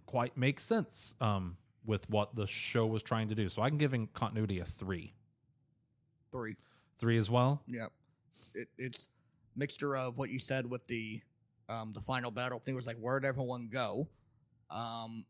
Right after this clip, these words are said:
Speaker 2: also, I know you said it's probably gonna be a setup, but I'm just going based off of now 'cause I don't know. Like, you,
Speaker 1: Yeah.
Speaker 2: you could speculate anything. It could be for the, the next movie.
Speaker 1: Yeah.
Speaker 2: So I'm, I'm gonna knock it off for the s-,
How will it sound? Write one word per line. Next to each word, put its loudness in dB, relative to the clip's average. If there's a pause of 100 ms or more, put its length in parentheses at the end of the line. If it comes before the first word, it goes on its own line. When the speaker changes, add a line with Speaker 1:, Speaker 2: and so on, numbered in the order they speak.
Speaker 2:
also, -2 (500)
I -4
know -2
you -4
said -2
it's -12 (180)
probably 0
gonna -6
be -6
a -6
setup, -2
but -4
I'm -6
just -12
going -4
based -4
off -4
of -10 (580)
now 2
'cause -12
I 2
don't -2
know. 0 (220)
Like, 0
you, 6
Speaker 1:
Yeah. 4
Speaker 2:
you 2
could 2
speculate 0
anything. 0
It -10
could -4
be -6
for -8
the, -8 (580)
the -6
next -4
movie. -4
Speaker 1:
Yeah. 4 (200)
Speaker 2:
So -2
I'm, 0 (140)
I'm -4
gonna -4
knock 0
it -4
off -6
for -6
the -10
s-, -12